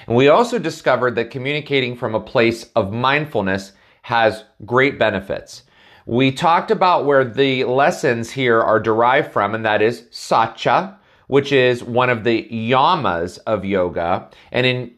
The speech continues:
in a yama in yoga, a yama is one of the eight limbs of yoga. The yamas of yogas are restraints, meaning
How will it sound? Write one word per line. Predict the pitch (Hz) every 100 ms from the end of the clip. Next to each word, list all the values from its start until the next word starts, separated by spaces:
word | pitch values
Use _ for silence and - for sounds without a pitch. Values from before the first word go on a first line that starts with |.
| -
in | 131
a | 120
yama | 117 151 214 202 117 113 -
in | 113
yoga, | 110 101 101 110 113
a |
yama | 110 131 151 180
is | 160 139
one | 123 127
of | 120
the | 120 120
eight | 135 147 143 123
limbs | 127 143 151 135 113
of | 95
yoga. | 98 87 85 82 92 95 _ _ _ _
The | 107 127 127 120
yamas | 120 123 147 208 202 113 110 -
of | 107
yogas | 110 104 104 107 107 101 -
are | 131 123 120
restraints, | 110 107 - - 139 147 101 - - - - _ _ -
meaning | 131 165 160 156 151